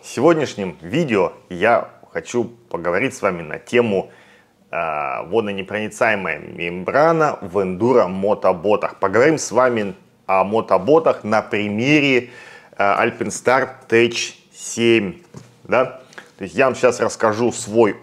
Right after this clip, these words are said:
опыт и свое мнение на тему, нужна ли она вообще, эта мембрана там,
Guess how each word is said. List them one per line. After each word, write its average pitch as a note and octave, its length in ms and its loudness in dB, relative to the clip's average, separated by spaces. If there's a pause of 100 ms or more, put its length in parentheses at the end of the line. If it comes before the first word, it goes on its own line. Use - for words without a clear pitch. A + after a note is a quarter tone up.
опыт F3+ 560 4 (1160)
и E3+ 160 2
свое B2 360 4
мнение D3 520 2
на A2 180 2
тему, C3 380 2
нужна G#2+ 340 0
ли C3 100 2
она A2 200 2
вообще, G#2+ 400 0
эта G2+ 160 -6
мембрана G2 560 -2
там, E2+ 400 -4